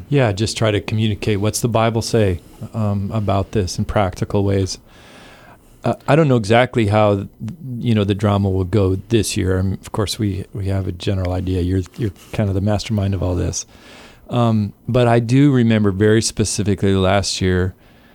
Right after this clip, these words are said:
uh, that, and,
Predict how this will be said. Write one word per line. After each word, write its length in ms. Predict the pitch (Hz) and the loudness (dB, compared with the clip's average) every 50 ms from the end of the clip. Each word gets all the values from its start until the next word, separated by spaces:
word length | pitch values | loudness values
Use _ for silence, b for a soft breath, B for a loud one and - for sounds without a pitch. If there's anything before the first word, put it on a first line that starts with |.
| b b b b b b _ _ - | b b b b b b _ _ -8
uh, 280 | - 101 92 87 87 - - - b b b b b b _ - | -4 -4 -2 -2 -4 -6 -8 -10 b b b b b b _ -4
that, 400 | - 120 107 101 98 95 95 - - _ _ _ _ | 0 2 2 4 4 2 0 -2 -6 _ _ _ _
and, 300 | - 120 117 - 151 - | -2 -2 -2 -2 -4 -8